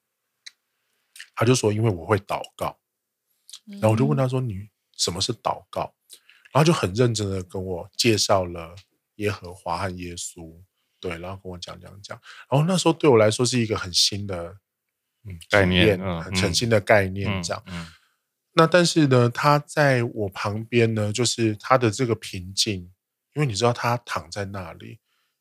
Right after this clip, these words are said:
Speaker 1: 我身边躺过很多病人，你知道很多病人他躺着，就算他不讲话，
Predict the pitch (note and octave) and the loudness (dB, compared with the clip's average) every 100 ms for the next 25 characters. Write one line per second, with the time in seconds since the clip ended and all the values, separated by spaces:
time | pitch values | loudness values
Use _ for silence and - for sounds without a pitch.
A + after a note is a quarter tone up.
0 | _ A#2 G#2+ - C#3 C#3+ C#3 C3+ F#2+ A#2+ | _ -2 0 2 2 4 0 0 -2 0
1 | A2 E2 G2 F#2+ - F#2+ D#2+ F2+ G#2 G#2+ | 0 -6 -8 -8 -8 -12 -14 -18 -20 -16
2 | - G#2+ C#3+ G#2+ A2+ A2+ B2+ A2 F2+ F2+ | -4 0 0 -2 -4 -4 -4 -6 -10 -12
3 | G#2+ - - E2+ E2+ - F2+ - _ C#3 | -14 -12 -14 -14 -14 -14 -14 -18 _ 0
4 | C3+ B2+ A#2 A#2 - - D#2 F2 - G2 | 2 0 -2 -6 -6 -6 -8 -12 -8 -8
5 | F#2+ | -8